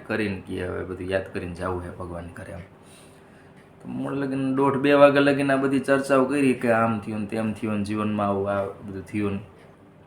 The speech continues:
પછી એને ઘરવાળી ઝોલા ખાવા માંડી. તો કે, "તું તો ઝોલા ખાવા માંડી," કીએ, "બ-, બ-, આ મારે હવે આ છેલ્લી રાત હે," કીએ.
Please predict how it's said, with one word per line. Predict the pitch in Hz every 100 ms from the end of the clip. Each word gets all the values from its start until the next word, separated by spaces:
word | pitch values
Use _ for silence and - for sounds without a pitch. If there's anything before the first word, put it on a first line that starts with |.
| - - - - - -
પછી | 156
એને | 160
ઘરવાળી | 165 202 202
ઝોલા | 196 269 226
ખાવા | 160 113
માંડી. | 98 87 87 - - - - - - -
તો | 131
કે, | 151
"તું | 160 190
તો | 175
ઝોલા | 208 240
ખાવા | 240 240
માંડી," | 233 233 226 208
કીએ, | 202 214 202 185
"બ-, | 160 170 160
બ-, | 139 151 143 - - - - - - -
આ | 143
મારે | 139 151 170 170
હવે | 170
આ |
છેલ્લી | 170 180 175 170
રાત | 165 165
હે," | 165 156
કીએ. | -